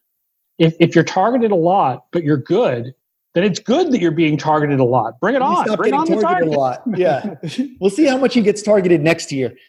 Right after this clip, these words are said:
Speaker 2: That'll,
Speaker 1: Better
Speaker 2: that'll
Speaker 1: you
Speaker 2: be
Speaker 1: than a bad corner. You know, better they target you than they,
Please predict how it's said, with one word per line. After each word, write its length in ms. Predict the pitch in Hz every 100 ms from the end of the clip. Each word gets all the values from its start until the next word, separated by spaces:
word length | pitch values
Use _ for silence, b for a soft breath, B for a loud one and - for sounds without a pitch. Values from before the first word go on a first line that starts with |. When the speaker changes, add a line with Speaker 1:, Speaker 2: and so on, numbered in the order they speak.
| _
Speaker 2:
That'll, 240 | 156 170
Speaker 1:
Better 160 | 175 240
Speaker 2:
that'll 100 | 233
Speaker 1:
you 160 | 233 320
Speaker 2:
be 60 |
Speaker 1:
than 160 | 220 196
a 80 | -
bad 320 | 220 339 254
corner. 360 | - 143 135 175
You 100 | 196
know, 120 | 156
better 240 | 156 196
they 120 | 226 208
target 420 | - 196 175 156
you 160 | 202
than 160 | 185 135
they, 140 | 139